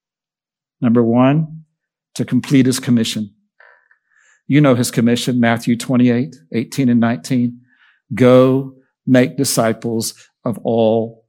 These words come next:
nations, teaching them to observe all things that I've commanded, baptizing them in the name of the Father and the Son and the Holy Spirit, and lo, I am with you always, even to the end of the world."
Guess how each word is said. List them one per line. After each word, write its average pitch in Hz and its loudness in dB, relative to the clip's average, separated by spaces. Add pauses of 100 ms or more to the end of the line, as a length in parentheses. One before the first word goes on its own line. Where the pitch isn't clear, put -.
(120)
nations, 107 -6 (1400)
teaching 165 4
them 160 6
to 165 4
observe 151 6
all 147 8
things 151 4
that 139 6
I've 131 4
commanded, 143 2 (960)
baptizing 151 2
them 147 4
in 143 2
the 139 2
name 143 2
of 139 -2
the 139 -2
Father 143 2
and 135 -4
the 131 -4
Son 147 0
and 135 0
the 127 -2
Holy 131 0
Spirit, 135 0
and 123 2
lo, 135 6
I 131 4
am 120 0
with 127 0
you 131 0
always, 120 2
even 117 0
to 110 -6
the 107 -4
end 104 -2
of 101 -6
the 107 -10
world." 110 -16